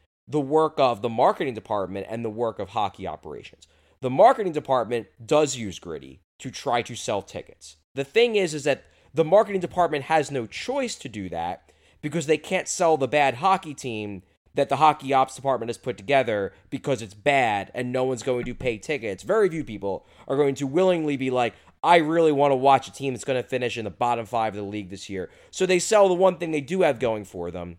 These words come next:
which is Gritty, the mascot who parents and their kids might actually wanna see for a night on a weekend or a weeknight.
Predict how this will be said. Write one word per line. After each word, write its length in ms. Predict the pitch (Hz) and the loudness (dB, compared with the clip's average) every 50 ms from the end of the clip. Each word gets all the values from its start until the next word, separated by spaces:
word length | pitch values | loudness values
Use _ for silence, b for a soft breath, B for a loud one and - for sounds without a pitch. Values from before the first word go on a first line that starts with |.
| _ _ _ | _ _ _
which 260 | 107 113 131 123 - | -4 -4 -4 -2 -4
is 140 | 131 117 104 | -6 -10 -10
Gritty, 520 | 107 127 151 160 131 117 110 104 101 98 b b b | -8 -2 -2 0 0 0 -2 -4 -6 -8 b b b
the 100 | - 135 | -8 -6
mascot 560 | 127 131 135 131 127 - - 135 127 120 113 | -2 0 0 0 -2 -2 -2 0 0 0 -2
who 120 | 117 123 113 | -2 -6 -8
parents 500 | - - 135 127 120 117 113 107 92 - b b b b b 135 135 - - | -6 -6 -4 -4 -4 -4 -6 -8 -10 -16 b b b b b -16 -16 -12 -8
and 180 | 139 131 123 117 | -8 -6 -6 -6
their 100 | 113 110 | -6 -8
kids 360 | - - 147 131 117 101 107 | -6 -4 -2 -2 -2 -4 -4
might 180 | 120 120 113 | -4 -2 -2
actually 500 | 107 110 120 117 - - - 127 113 110 | 0 0 0 -2 -2 -6 -8 -6 -6 -6
wanna 280 | 104 101 110 107 101 95 | -6 -4 -4 -4 -4 -6
see 480 | - - 139 127 113 104 98 92 - - | -8 -6 -6 -4 -4 -4 -6 -8 -10 -14
for 340 | _ - - 127 113 104 104 | _ -16 -10 -8 -6 -6 -6
a 40 | 104 | -6
night 320 | 104 104 101 101 101 98 - - | -6 -6 -6 -6 -8 -8 -10 -10
on 180 | 101 101 101 | -10 -10 -8
a 40 | 95 | -8
weekend 360 | 92 95 104 98 - 104 95 | -10 -10 -12 -10 -10 -10 -8
or 120 | 92 90 90 | -8 -8 -10
a 40 | |
weeknight. 360 | 85 90 87 _ 85 67 - | -10 -12 -14 _ -18 -18 -18